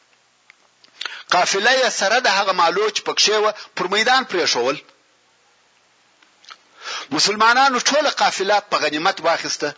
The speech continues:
سل زره د سپینو زرو درهمه، اوښان، مالونه، ټول شیان، چې دا و مسلمانانو ته لوی غنیمت و. حتی هغه د قافلې لارښوونکی فرات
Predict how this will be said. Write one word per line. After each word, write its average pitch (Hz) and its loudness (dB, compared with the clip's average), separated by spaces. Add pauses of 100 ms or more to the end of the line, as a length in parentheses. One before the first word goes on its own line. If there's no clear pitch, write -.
(720)
سل 240 0 (100)
زره 226 2 (360)
د 160 0
سپینو 240 -4
زرو 214 -2
درهمه، 151 -4 (720)
اوښان، 208 2 (480)
مالونه، 175 0 (420)
ټول 294 2
شیان، 156 2 (1200)
چې 147 2 (100)
دا 147 4
و 170 0
مسلمانانو 135 -2
ته 143 -6 (220)
لوی 131 -4
غنیمت 151 -2
و. - -16 (920)
حتی 214 2 (320)
هغه 208 0
د 180 -2 (120)
قافلې 170 0 (100)
لارښوونکی 175 -2 (300)
فرات 165 2